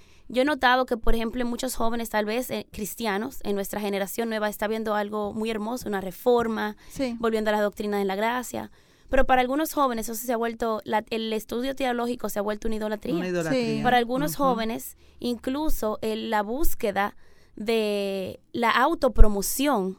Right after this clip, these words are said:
Speaker 1: se ha vuelto una idolatría. Ah,
Speaker 2: Ajá.
Speaker 1: porque yo em-, yo abrazo las doctrinas de la gracia y
Speaker 2: Sí.
Speaker 1: yo estudié en este lugar y yo me relaciono con el pastor Miguel
Speaker 3: Ujú.
Speaker 1: Núñez o con fulano de tal.
Speaker 3: El
Speaker 2: Sí.
Speaker 3: orgullo,
Speaker 1: Y
Speaker 3: tú
Speaker 1: he
Speaker 3: sabes, ya el
Speaker 1: visto
Speaker 2: Sí.
Speaker 3: orgullo
Speaker 1: en mi propia vida, digo yo,
Speaker 3: comienza.
Speaker 1: cuando yo estoy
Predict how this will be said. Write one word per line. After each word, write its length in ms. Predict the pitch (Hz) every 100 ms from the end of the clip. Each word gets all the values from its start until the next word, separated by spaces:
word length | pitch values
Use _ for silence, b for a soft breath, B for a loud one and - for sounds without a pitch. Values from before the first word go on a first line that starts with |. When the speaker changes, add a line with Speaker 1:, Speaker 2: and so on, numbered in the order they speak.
| -
Speaker 1:
se 180 | - 208
ha 40 |
vuelto 340 | 208 214 208
una 140 | 208 202
idolatría. 680 | 196 185 175 196 180 180 - b
Ah, 220 | 240 240 285
Speaker 2:
Ajá. 60 |
Speaker 1:
porque 260 | 269 254 233
yo 120 | 247
em-, 140 | 240 -
yo 140 | 226
abrazo 400 | 220 226 247 247
las 180 | 220 214
doctrinas 420 | 214 214 208 208
de 100 | 220
la 120 | 208
gracia 520 | 202 196 190 - 202 185 b b
y 80 | 247
Speaker 2:
Sí. 40 |
Speaker 1:
yo 80 | 220
estudié 420 | 233 240 220 240
en 80 | 262
este 240 | 254 - 233
lugar 400 | 214 214 214 214
y 80 |
yo 120 | 208 220
me 100 | 233
relaciono 520 | 226 220 214 233 247
con 160 | 226
el 80 | 214
pastor 260 | 208 - 233
Miguel 240 | 233 233
Speaker 3:
Ujú. 120 | 233 254
Speaker 1:
Núñez 260 | 247 214 214
o 40 |
con 120 | 208
fulano 340 | 208 202 214 233
de 100 | 220
tal. 300 | 202 196 196
Speaker 3:
El 140 | 208 202
Speaker 2:
Sí. 40 |
Speaker 3:
orgullo, 440 | 175 180 269 208
Speaker 1:
Y 80 | 254
Speaker 3:
tú 40 | 262
Speaker 1:
he 60 |
Speaker 3:
sabes, 280 | 262 247 247
ya 180 | 190 185
el 60 | 202
Speaker 1:
visto 120 | 220
Speaker 2:
Sí. 40 | 269
Speaker 3:
orgullo 360 | 208 214 226 302
Speaker 1:
en 140 | 262 262
mi 120 | 254
propia 400 | 240 247 262 285
vida, 320 | 285 262 247
digo 200 | - 226
yo, 160 | 226 233
Speaker 3:
comienza. 80 | -
Speaker 1:
cuando 260 | 240 262
yo 120 | 285
estoy 460 | 294 - 254 254